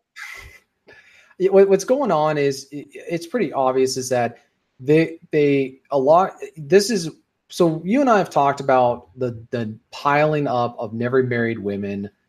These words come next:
at a certain age, but also you're just seeing a total breakdown in the relationship between men and women, s-, even starting at a young age, where I think, w-,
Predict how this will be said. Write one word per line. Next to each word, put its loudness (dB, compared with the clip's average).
at -4
a -2
certain -6
age, -6
but 2
also 2
you're 2
just 0
seeing 0
a -2
total 2
breakdown 2
in -4
the -2
relationship -2
between -8
men -4
and -4
women, -6
s-, -14
even 2
starting 2
at 0
a -2
young -2
age, -2
where 0
I 2
think, 0
w-, -10